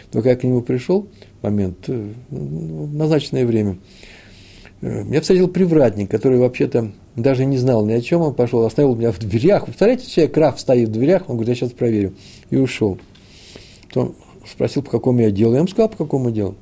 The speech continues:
И назначена встреча. То снова пошел куда-то звонить по каким-то внутренним телефонам.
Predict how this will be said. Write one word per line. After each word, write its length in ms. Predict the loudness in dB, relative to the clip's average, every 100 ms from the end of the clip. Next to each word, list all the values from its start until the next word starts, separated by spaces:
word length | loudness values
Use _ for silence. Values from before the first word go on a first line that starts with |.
| -20 -20 -20 -20 -20 -20 -20 -16
И 60 | -6
назначена 460 | -2 0 -2 -4 -6
встреча. 400 | -2 -2 -2 -8 -14 -20 -20 -20 -20 -20 -20 -20 -20 -20 -20 -18 -10 0
То 100 | 2
снова 240 | 4 4
пошел 280 | 4 2 0
куда-то 200 | 0 0
звонить 320 | 0 0 0
по 80 | -4
каким-то 280 | -4 -6 -6
внутренним 340 | -4 -4 -4
телефонам. 500 | -2 -4 -2 -4 -6